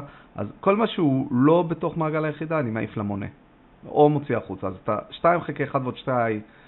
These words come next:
זה לא קשור ל-Z בכלל, אני יכול להוציא החוצה. החלק הזה הוא לא קשור לנקודה הסינגולרית שלי,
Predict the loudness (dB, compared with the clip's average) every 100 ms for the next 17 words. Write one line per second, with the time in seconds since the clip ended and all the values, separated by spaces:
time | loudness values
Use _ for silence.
0 | -20 _ -6 -4 -4 -4 -4 -2 -4 -4
1 | -4 -6 -6 -6 -6 -4 -6 -4 -4 0
2 | 0 0 -4 -2 -2 0 0 2 2 2
3 | 0 -6 -2 -2 -2 -6 -14 _ _ -20
4 | _ _ _ -6 -6 -4 0 0 0 -4
5 | -2 0 0 -2 -4 -4